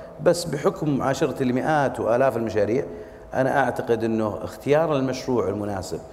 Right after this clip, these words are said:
للشخص المناسب هو ال-، ال-، ال-، على قولتهم ال-، هو أسا-، أحد أساسيات النجاح. أنا أحيانا أسأل الناس أقول لهم: "آه، لو، لو أخيرك بين، آه، لاند كروزر وبين فيراري،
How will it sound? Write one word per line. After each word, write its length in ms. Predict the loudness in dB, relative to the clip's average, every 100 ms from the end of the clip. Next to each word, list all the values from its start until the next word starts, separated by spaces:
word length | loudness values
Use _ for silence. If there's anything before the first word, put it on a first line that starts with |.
| -18 -20 -20 -8
للشخص 360 | -4 -2 -2 -2
المناسب 360 | -2 -2 -4 -8 -6
هو 140 | 0 2
ال-، 260 | 2 -4
ال-، 280 | -8 -10 -12
ال-، 540 | -12 -12 -14 -14 -8 -4
على 160 | -4
قولتهم 500 | -2 -4 -6 -6 -8
ال-، 420 | -8 -10 -10 -12 -14 -18 -20 -20 -20 -20 -8 2
هو 200 | 4 4
أسا-، 540 | 4 4 4 2 0
أحد 280 | 0 2 0
أساسيات 480 | 0 0 2 2 2
النجاح. 380 | -2 -2 -2 -2
أنا 320 | -2 -2 -6 -10 -16 -18 -18 -12
أحيانا 400 | -4 -2 -2 -4
أسأل 220 | -2 -2
الناس 320 | -2 -4 -4
أقول 200 | -6 -4
لهم: 380 | -4 -4 -4 -6
"آه، 340 | -10 -10 -12 -14 -18 -20 -20 -20 -20 -20 -20 -20 -20 -20 -20 -20 -20 -2
لو، 360 | 2 4 2 2
لو 180 | 2
أخيرك 520 | 2 0 2 0 -2 -2
بين، 520 | 0 2 0 -4 -4
آه، 400 | -6 -6 -6 -6
لاند 260 | 2 2 2
كروزر 440 | -2 0 2 2
وبين 220 | 2 2 2
فيراري، 440 | 2 2 2 -2